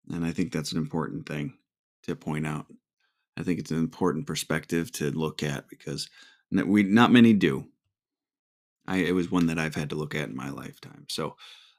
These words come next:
um, I'm looking forward to it. This will be fresh to you and fresh to me, meaning this is the first time I'm reading or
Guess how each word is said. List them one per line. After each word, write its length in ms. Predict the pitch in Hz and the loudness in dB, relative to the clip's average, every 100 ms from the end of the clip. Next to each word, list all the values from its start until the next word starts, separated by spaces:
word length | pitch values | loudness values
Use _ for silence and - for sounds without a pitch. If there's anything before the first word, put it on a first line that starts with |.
| - | -8
um, 340 | - 71 67 | -4 -2 -2
I'm 140 | 73 95 | 2 2
looking 240 | 95 - | 2 0
forward 340 | - 90 85 80 | 0 2 2 0
to 180 | 101 131 | 2 2
it. 140 | 147 | 4
This 160 | 95 90 | 2 4
will 140 | 104 | 4
be 140 | 107 | 6
fresh 280 | 90 98 101 | 4 4 2
to 80 | - | 0
you 120 | 87 | 0
and 80 | 87 | 0
fresh 220 | 90 82 | 0 -2
to 80 | - | -2
me, 160 | 82 98 | -2 0
meaning 340 | 107 85 90 | 0 2 2
this 180 | 87 85 | 2 -2
is 120 | 85 | -8
the 40 | 90 | -6
first 280 | 98 113 | -2 -2
time 240 | - 76 82 | -2 -4 -2
I'm 120 | 80 | -2
reading 360 | 85 92 98 92 - - _ _ _ _ _ _ _ _ - | 0 0 0 -2 -10 -20 _ _ _ _ _ _ _ _ -6
or 400 | 95 95 92 | 0 2 2